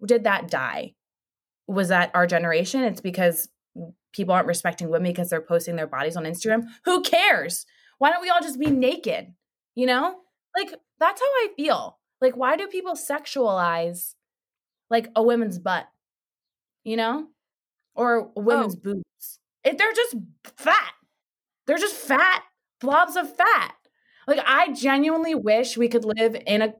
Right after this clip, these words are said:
Speaker 1: in a country, an entire universe where we're all just naked, because then jealousy wouldn't exist. We wouldn't say, "Oh my God, I want her shoes. Oh my God, I want that,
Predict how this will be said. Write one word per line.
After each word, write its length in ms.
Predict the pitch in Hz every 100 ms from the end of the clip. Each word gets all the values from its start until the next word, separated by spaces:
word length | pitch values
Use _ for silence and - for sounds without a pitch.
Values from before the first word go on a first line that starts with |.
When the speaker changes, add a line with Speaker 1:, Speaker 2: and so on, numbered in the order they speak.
| -
Speaker 1:
in 300 | 214 220 233
a 100 | 190
country, 460 | 180 220 226 233 254
an 60 | 202
entire 380 | 202 190 208 226
universe 420 | 202 214 226 226
where 100 | 202
we're 80 | 202
all 160 | 185
just 180 | 196 220
naked, 400 | 190 180 180 226
because 280 | 226 226 220 - - 202
then 240 | 254 381 427 _ _ _ _ _ - - 214
jealousy 340 | 254 311 349
wouldn't 180 | 339 302
exist. 300 | 233 247 220
We 60 | 220
wouldn't 200 | 233 240
say, 140 | 240 220
"Oh 100 | 214
my 100 | 202
God, 120 | 202
I 60 | 185
want 160 | 185 175
her 100 | 180
shoes. 420 | 190 147 104 - _ _ -
Oh 60 |
my 120 | 208 196
God, 300 | 190 185 -
I 280 | 175 175 170 -
want 220 | 180 175
that, 240 | 175 160